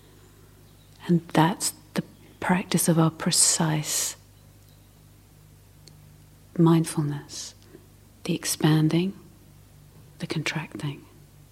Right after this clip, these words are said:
We see that. Universes, I w-, once remember complaining to my teacher about something contracting. He said, "Universes, they expand and they contract.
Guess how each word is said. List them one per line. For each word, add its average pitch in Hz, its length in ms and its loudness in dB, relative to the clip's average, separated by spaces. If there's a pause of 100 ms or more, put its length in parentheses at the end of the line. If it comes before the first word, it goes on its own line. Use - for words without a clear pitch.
(260)
We 151 80 0
see 165 300 0
that. 139 260 -8 (360)
Universes, 175 840 10 (220)
I 165 80 0
w-, 202 200 8 (220)
once 180 220 8
remember 175 280 6
complaining 180 520 8
to 175 120 0
my 160 140 8
teacher 160 380 0
about 151 260 -2 (540)
something 175 280 6
contracting. 175 640 0
He 170 120 2
said, 196 180 -2 (240)
"Universes, 220 800 12 (400)
they 180 140 4
expand 196 800 2 (360)
and 233 120 10
they 247 60 10
contract. - 680 4